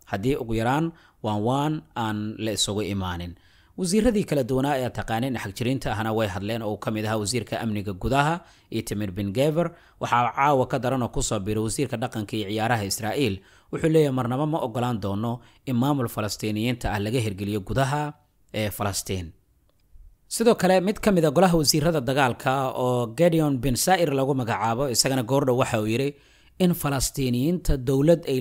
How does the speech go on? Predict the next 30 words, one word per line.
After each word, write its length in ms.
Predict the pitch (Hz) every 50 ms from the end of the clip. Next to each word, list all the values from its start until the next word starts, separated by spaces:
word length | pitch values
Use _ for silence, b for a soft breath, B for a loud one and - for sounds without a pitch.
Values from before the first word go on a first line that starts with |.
| 135 156
leeyihiin 440 | 175 170 156 139 135 143 156 139 127 123
laga 200 | 120 120 156 -
dhiso 360 | - 131 110 - - 127 120
marinka 360 | 123 143 151 131 110 - 110
Gaza 260 | 90 107 104 98 123 123
ama 120 | 135 151
guud 200 | 143 127 143 127
ahaan 200 | 110 127 151 151 135
Falastiin 500 | - 120 117 110 - - 113 98 90 87 - b b b b b b b b
waa 100 | 113 110
khatar 280 | - 127 - - 143 131
weyn 160 | 127 123 110
oo 80 | 110 107
Israa'iil 360 | 98 - 110 98 98 107 98 -
ku 80 | -
soo 200 | - - 101 92 90
wajahan." 320 | 90 - - 85 85 92 - B B B B B B
Marka, 180 | B 190 - 208 -
already 280 | 220 208 196 208 185
halka 200 | 185 175 - - 196
waxaa 220 | 180 - 151 151
ka 120 | - - 233
dareemaysaa 720 | 175 190 185 190 190 165 139 113 98 - 147 143 165 170 B B B B B B B
Ra-iisul 240 | - 214 160 196 196
Wasaare 280 | 175 151 196 202 196 190
Netanyahu 560 | 170 147 - - 147 147 165 175 160 170 - 185
inuu 160 | 180 180 -
abaabul 400 | 143 147 156 165 175 165 165 147
badan 240 | 127 131 127 143 131
samaynayo, 560 | - 120 113 117 120 120 107 98 90 87